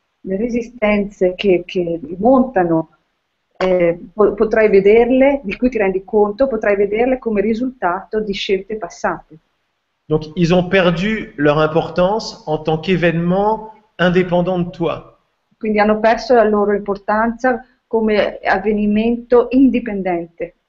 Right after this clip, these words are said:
Speaker 1: da te.
Speaker 2: En te replaçant, en voyant ce que c'est, que c'est donc l'effet de tes anciens choix, ils deviennent plus des ennemis.
Speaker 1: E vedendo che sono l'effetto di tue scelte,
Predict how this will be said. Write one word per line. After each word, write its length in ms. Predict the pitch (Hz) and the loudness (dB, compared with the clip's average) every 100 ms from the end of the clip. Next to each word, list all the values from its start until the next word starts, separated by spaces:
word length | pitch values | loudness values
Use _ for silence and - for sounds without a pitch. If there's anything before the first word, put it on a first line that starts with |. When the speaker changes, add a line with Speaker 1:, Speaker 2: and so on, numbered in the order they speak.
| _ | _
Speaker 1:
da 180 | 180 196 | -14 -8
te. 240 | - 170 143 - _ _ _ _ | -4 -4 -6 -16 _ _ _ _
Speaker 2:
En 120 | 143 | -10
te 120 | 143 165 | -6 -2
replaçant, 540 | 170 190 170 170 160 | -2 -2 -2 -2 -2
en 140 | 156 156 | 0 0
voyant 320 | 170 196 202 | 0 0 -2
ce 100 | 196 | -2
que 100 | 180 | -4
c'est, 300 | 175 165 151 | -2 -2 -4
que 60 | |
c'est 140 | - 135 | -8 -8
donc 240 | 131 131 | -8 -8
l'effet 400 | 131 175 170 160 | -4 -4 -2 -2
de 100 | 131 | -2
tes 180 | 131 120 | -6 -8
anciens 300 | 117 - 110 | -8 -8 -10
choix, 400 | - 214 220 - 160 | -4 2 2 2 -4
ils 120 | 143 | -4
deviennent 360 | 151 139 143 | -4 -4 -6
plus 160 | 143 220 | -8 -6
des 180 | 156 143 | -4 -2
ennemis. 420 | 165 165 160 - - _ _ _ _ _ _ | 0 0 -4 -10 -20 _ _ _ _ _ _
Speaker 1:
E 120 | - 190 | -8 0
vedendo 500 | 226 233 254 220 214 | 2 4 4 2 -2
che 120 | 208 | -8
sono 260 | - 208 | -8 -6
l'effetto 520 | 202 208 - 214 214 196 | -6 -4 -2 -2 -2 -8
di 200 | 185 185 | -8 -10
tue 240 | 220 220 | -2 -2
scelte, 720 | 214 - 180 170 _ 196 247 | -2 -2 -2 -4 _ -6 -6